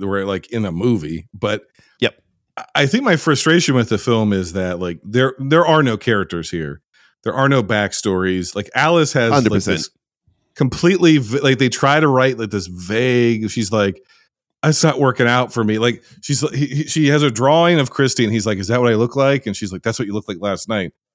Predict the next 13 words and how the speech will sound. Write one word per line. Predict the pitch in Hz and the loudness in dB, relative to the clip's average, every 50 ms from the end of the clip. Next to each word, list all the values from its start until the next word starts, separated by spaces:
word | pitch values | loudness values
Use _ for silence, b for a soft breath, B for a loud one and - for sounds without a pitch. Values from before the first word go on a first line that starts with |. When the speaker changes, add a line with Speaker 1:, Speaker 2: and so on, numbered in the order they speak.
| _ _ _ _ _ _ _ _ _ - | _ _ _ _ _ _ _ _ _ -12
Speaker 1:
Were | 120 117 123 | -6 -4 0
they, | 123 127 | 2 2
are | 123 123 127 | 4 4 2
they | 127 131 135 | 2 4 2
in | 131 120 | 2 2
a | |
relationship? | 110 107 104 101 113 143 175 170 - 202 196 - - 202 202 214 - - | 0 0 0 0 2 2 2 2 2 2 0 2 2 2 2 2 2 -2
It's | 135 - 127 | -2 0 2
never | 143 151 151 185 | 2 2 4 2
Speaker 2:
Yeah. | 175 110 127 127 127 | 4 4 6 6 4
Speaker 1:
spelled | 131 123 | 4 4
out. | 107 104 107 117 131 - | 2 2 2 2 0 0
Speaker 2:
Yes. | - 107 135 - - - - - | 0 0 0 -2 -4 -10 -20 -20